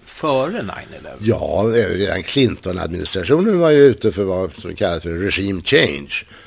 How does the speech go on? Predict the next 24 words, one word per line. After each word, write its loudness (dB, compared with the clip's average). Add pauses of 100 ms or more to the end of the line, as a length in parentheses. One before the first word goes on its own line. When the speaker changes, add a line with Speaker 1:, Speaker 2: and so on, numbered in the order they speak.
(200)
Speaker 2:
Och -12
de -6
gjorde -2
också -8
försök -4
som -6
var -6
misslyckade -4
och -8
där -8
en -12
massa -6 (280)
f-, -18 (120)
människor -4
avrättades -4
av, -6
av -6 (260)
regimen. -10 (440)
Så -6
att -4 (440)
det 2
fanns, -6
eh, -8 (560)
att -14